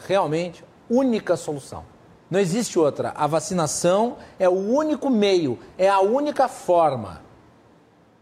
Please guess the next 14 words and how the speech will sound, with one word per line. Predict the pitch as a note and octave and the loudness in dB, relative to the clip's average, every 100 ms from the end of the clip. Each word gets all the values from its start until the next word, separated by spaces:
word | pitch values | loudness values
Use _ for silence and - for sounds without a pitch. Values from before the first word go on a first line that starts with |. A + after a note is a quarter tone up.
| _ _ _ _ _ _ _ - | _ _ _ _ _ _ _ -6
de | D#3 | -2
nós | D#3 F3 F3 | 0 0 -2
quebrarmos | - G3 C#3 A#2+ D#3 F3+ D#3+ B2+ G#2+ - - | -4 -2 0 0 0 0 -2 -4 -8 -14 -6
a | D3+ | -4
espinha | C#3 - - - F#3+ G#3+ | -4 -6 -14 -8 -4 -2
dorsal | F3+ D#3 C#3 - C#3+ C#3 | 0 0 -2 -2 0 0
de | C#3 | 0
uma | C#3 | -6
pandemia | - C3+ A#2+ C3 | -6 -6 -4 -4
que | C#3 C3+ | -6 -6
vem | |
matando | C3+ B2+ - B2 A#2+ | -6 -6 -8 -8 -10
tanta | C3+ C3+ B2+ | -12 -10 -12
gente. | F2 | -12